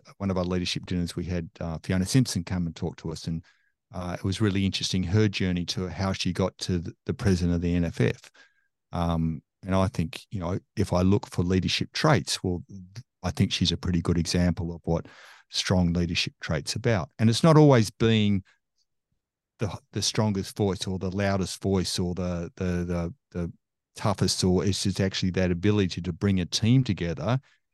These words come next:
and actually go forward for a goal. Now, what we talk about is a couple of things. We talk about, um, creating a shared vision is really important, and that requires certain skill sets. If you don't have a,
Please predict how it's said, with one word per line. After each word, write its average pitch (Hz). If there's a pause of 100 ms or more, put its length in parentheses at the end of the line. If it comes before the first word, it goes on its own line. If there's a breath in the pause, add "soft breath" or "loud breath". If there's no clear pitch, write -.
(100)
and 101
actually 98 (920)
go 101
forward 98
for 90
a 85
goal. 95
Now, 92
what 113
we 117
talk 110
about 98
is 90
a 95
couple 95
of 95
things. 80
We 90
talk 110
about, 98 (680 loud breath)
um, 87 (640)
creating 107
a 90
shared 92
vision 107 (560)
is 101
really 98
important, 113
and 110
that 113
requires 101
certain 98
skill -
sets. - (100)
If 90
you 98
don't 101
have 92
a, 85